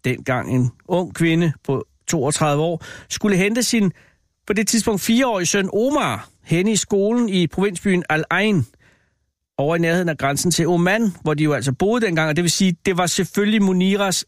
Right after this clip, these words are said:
svoger, der stod for det egentlig transportmæssige, i det man er ikke så tosset med kvinder bag rattet. I de forenede arabiske emirater var man i hvert fald ikke på det tidspunkt i enoghalvfems.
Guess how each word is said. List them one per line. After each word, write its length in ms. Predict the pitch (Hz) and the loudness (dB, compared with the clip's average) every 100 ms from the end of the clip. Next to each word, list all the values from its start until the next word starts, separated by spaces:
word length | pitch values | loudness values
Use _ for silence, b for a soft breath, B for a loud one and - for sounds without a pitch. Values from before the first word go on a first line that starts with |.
| - | -6
svoger, 480 | - - 226 240 220 | -6 0 0 0 -2
der 120 | 185 | -2
stod 300 | - 196 151 | -2 -2 -2
for 160 | 185 | -2
det 120 | 170 165 | 0 0
egentlig 260 | 202 196 190 | 0 0 0
transportmæssige, 1000 | - 170 - 220 220 226 160 - 151 131 B B B B | 0 -2 0 -2 0 0 0 2 0 0 B B B B
i 80 | 180 | -2
det 180 | 175 185 | 0 2
man 200 | 185 175 - | 0 -2 -2
er 120 | 170 - | -4 -2
ikke 200 | 180 - | -4 -2
så 100 | 196 | -4
tosset 480 | - 175 165 185 185 | 0 0 0 0 0
med 120 | 160 | 0
kvinder 280 | - 165 175 | 0 0 0
bag 240 | 170 151 | -2 -2
rattet. 380 | 175 202 240 170 - _ | -2 0 -2 -2 -6 _
I 180 | 180 165 | 0 0
de 220 | - 160 | 0 -2
forenede 500 | - 170 170 175 160 | 0 0 0 0 0
arabiske 500 | - 147 151 143 - | 0 -2 0 -2 0
emirater 380 | 147 135 139 131 | 0 0 0 0
var 140 | 123 123 | 0 0
man 120 | 131 | 0
i 20 | |
hvert 140 | - | -2
fald 60 | - | -4
ikke 100 | 131 | -2
på 60 | 165 | 0
det 180 | 220 | 0
tidspunkt 440 | - 190 202 180 135 | 0 0 0 -2 -2
i 180 | 139 196 | -2 0
enoghalvfems. 500 | 208 165 156 165 | 0 0 0 -2